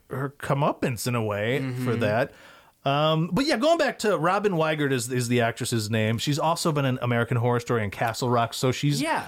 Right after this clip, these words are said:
Speaker 1: kind of a horror girl at
Speaker 2: Yeah,
Speaker 1: this
Speaker 2: she
Speaker 1: point.
Speaker 2: is.
Speaker 1: She's moved from the Western to the horror. And I liked her, but she is an example of one of the smiles that I didn't buy.
Speaker 2: Yeah,
Speaker 1: Um,
Speaker 2: yeah.
Speaker 1: I love the scene where suddenly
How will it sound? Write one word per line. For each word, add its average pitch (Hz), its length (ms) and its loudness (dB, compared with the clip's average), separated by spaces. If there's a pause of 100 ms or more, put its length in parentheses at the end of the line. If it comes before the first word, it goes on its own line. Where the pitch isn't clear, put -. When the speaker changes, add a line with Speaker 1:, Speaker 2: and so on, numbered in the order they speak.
(120)
Speaker 1:
kind 247 180 2
of 359 100 2
a 175 80 2
horror 196 300 4
girl 113 340 -4
at 120 60 0
Speaker 2:
Yeah, 156 120 0
Speaker 1:
this 208 140 4
Speaker 2:
she 180 120 -4
Speaker 1:
point. 208 200 0
Speaker 2:
is. 143 80 -2
Speaker 1:
She's 117 160 0
moved 139 220 0
from 151 100 0
the 139 80 2
Western 143 360 0
to 131 80 -2
the 120 120 2
horror. 117 380 2 (420)
And 202 460 2
I 196 180 2
liked 240 540 0
her, 262 300 2 (120)
but 208 220 0
she 247 320 2
is 233 140 2
an 214 80 0
example 165 580 2
of 143 80 2
one 160 180 2
of 160 100 0
the 139 60 2
smiles 143 640 0
that 127 140 2
I 120 60 4
didn't 113 360 -2
buy. 120 600 0
Speaker 2:
Yeah, 254 540 -2 (140)
Speaker 1:
Um, 127 160 4
Speaker 2:
yeah. 127 180 2
Speaker 1:
I 131 100 0
love 170 320 2
the 214 80 0
scene 156 300 0
where 135 220 2 (220)
suddenly 131 680 0